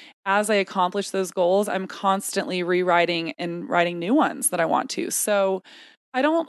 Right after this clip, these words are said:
only measure success in your work and, like, your career. I also measure success in, um, how happy you are in your life and, like, your friendships and your relationships. That is a huge thing for me.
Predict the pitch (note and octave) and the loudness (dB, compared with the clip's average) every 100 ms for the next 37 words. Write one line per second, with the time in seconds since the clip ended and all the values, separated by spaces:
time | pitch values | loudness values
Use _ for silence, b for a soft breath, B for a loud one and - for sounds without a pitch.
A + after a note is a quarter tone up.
0 | - B3 B3+ C4 A3+ G3+ G3 G#3+ G#3 G3+ | -2 0 2 2 2 0 0 -2 -2 -6
1 | - F#3 F#3 F#3 - G3 F3+ F3+ F3+ - | -2 0 2 0 -4 -4 -2 -4 -8 -6
2 | F#3+ F#3+ F3+ F#3+ F3+ F#3+ F3 F3+ F#3 - | 0 0 2 0 0 -4 -4 -4 -6 -6
3 | F#3 F3 F3 F#3 - G#3 F#3 F3+ F3+ F3 | 0 2 4 2 0 0 2 4 4 4
4 | F3 - F#3+ - F3 - - F3 F3 F3 | 0 -6 -6 0 2 0 -6 -8 -6 -8
5 | B B B _ - F3+ F#3+ G#3 F#3 G3 | B B B _ 0 0 2 0 2 0
6 | G#3+ A#3+ G3 F3+ F3 E3 - - F#3 F3 | 2 2 4 2 0 -2 -2 -4 -8 -6
7 | F#3+ - A3+ A#3+ - F3+ - F#3 F3+ F3+ | -6 -2 0 0 0 -4 -4 -2 2 2
8 | G3 G3+ F#3 - - G3+ F3+ - - - | 0 -4 -6 -4 2 2 2 -6 -12 -6
9 | - B3+ B3+ G#3 - F#3 F#3 G#3 A3+ B3 | 2 4 4 0 -4 -6 -6 -6 -2 0
10 | C#4+ | 0